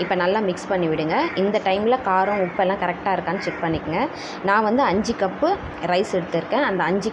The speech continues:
கப்புக்கு அஞ்சு கப்பு தண்ணி தான் சேம் ஊத்த போறேன். அதுலயும் அந்த மட்டன் வேக வச்ச தண்ணி வச்சிருந்தோம் பாத்தீங்களா, அதோட சேர்த்து அந்த அஞ்சு, அஞ்சு கப்பு தண்ணியை போட்டுக்கோங்க. ஏன்னா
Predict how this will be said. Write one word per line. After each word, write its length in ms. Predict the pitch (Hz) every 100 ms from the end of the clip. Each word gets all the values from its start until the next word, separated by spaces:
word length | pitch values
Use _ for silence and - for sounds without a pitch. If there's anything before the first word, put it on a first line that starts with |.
| 190
கப்புக்கு 280 | 190 220 330
அஞ்சு 200 | 214 185
கப்பு 180 | 185 - -
தண்ணி 220 | 180 180
தான் 140 | 175 -
சேம் 200 | 185 196 180
ஊத்த 160 | 160 151
போறேன். 240 | 156 180 202 - - -
அதுலயும் 260 | 196 254 269
அந்த 100 | 196
மட்டன் 260 | 185 269 233
வேக 120 | 190 180
வச்ச 160 | 175 175
தண்ணி 180 | 175 185
வச்சிருந்தோம் 440 | 175 180 170 165 156
பாத்தீங்களா, 380 | 156 160 180 320 381 -
அதோட 260 | 170 185 196 196
சேர்த்து 280 | 185 190 254
அந்த 120 | 175
அஞ்சு, 160 | 160 156 170
அஞ்சு 160 | 175 160
கப்பு 240 | 160 - 311 - - - - -
தண்ணியை 300 | 180 185 180 160 -
போட்டுக்கோங்க. 420 | 175 160 - 156 180 311 202
ஏன்னா 160 | 190